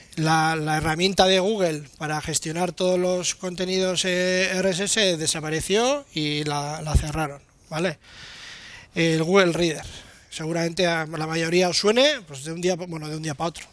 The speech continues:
Avisaron con tiempo, pero en un uno, uno de julio del dos mil doce ya, pues la, la cerraron, ¿no? Y a, a partir de ahí, pues surgieron diferentes, eh, herramientas, ¿no? Pero más allá de surgir diferentes herramientas,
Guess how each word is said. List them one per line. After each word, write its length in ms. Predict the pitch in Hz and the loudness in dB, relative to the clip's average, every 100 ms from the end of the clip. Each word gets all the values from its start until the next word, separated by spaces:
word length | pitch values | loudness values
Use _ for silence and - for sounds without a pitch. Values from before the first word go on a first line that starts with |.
| _ - | _ -12
Avisaron 400 | 143 156 170 165 | -4 -2 0 0
con 180 | 170 | -2
tiempo, 320 | 170 226 220 175 | -2 -2 -4 -4
pero 160 | 156 | -4
en 140 | 156 180 | -4 -4
un 120 | 190 | -2
uno, 360 | 190 190 196 - | 0 0 0 -2
uno 200 | 196 185 | 0 2
de 80 | 180 | 0
julio 400 | - 202 180 160 | -2 -2 0 -2
del 200 | 160 147 | -2 -4
dos 220 | 151 143 | -6 -8
mil 600 | 175 190 190 190 185 175 | -6 -4 -2 -4 -2 0
doce 320 | 196 208 185 | 2 2 2
ya, 200 | 196 269 - _ - - - - - _ _ | 2 0 -6 _ -20 -20 -20 -20 -20 _ _
pues 160 | 160 | -12
la, 420 | 151 151 147 143 151 - | -8 -8 -8 -10 -12 -4
la 160 | 160 135 | -2 0
cerraron, 480 | 160 165 143 147 | 2 0 0 -4
¿no? 100 | 220 | -2
Y 120 | 247 165 | 0 2
a, 60 | |
a 300 | 180 185 180 | 0 0 -2
partir 340 | 160 175 202 202 | -2 2 4 6
de 100 | 214 | 6
ahí, 180 | 233 240 - - - - _ | 6 2 -12 -20 -20 -20 _
pues 120 | 151 | -10
surgieron 420 | 180 165 190 190 190 | -6 0 2 2 0
diferentes, 480 | 170 175 175 208 | -2 -4 -2 -2
eh, 320 | 156 143 143 160 | -2 -6 -10 -8
herramientas, 560 | 156 147 147 147 139 139 | -4 -4 -4 -8 -12 -14
¿no? 160 | 175 180 | -14 -12
Pero 260 | 147 151 - _ _ _ - - - _ _ _ _ _ _ _ _ - - - _ _ _ - _ - | -12 -14 -18 _ _ _ -20 -20 -20 _ _ _ _ _ _ _ _ -20 -20 -20 _ _ _ -20 _ -4
más 180 | 165 160 | 2 6
allá 180 | 190 196 | 8 6
de 60 | |
surgir 320 | 202 185 202 | 4 0 0
diferentes 380 | 185 190 202 202 | 0 0 0 4
herramientas, 600 | 208 208 226 220 254 - | 4 4 2 4 4 2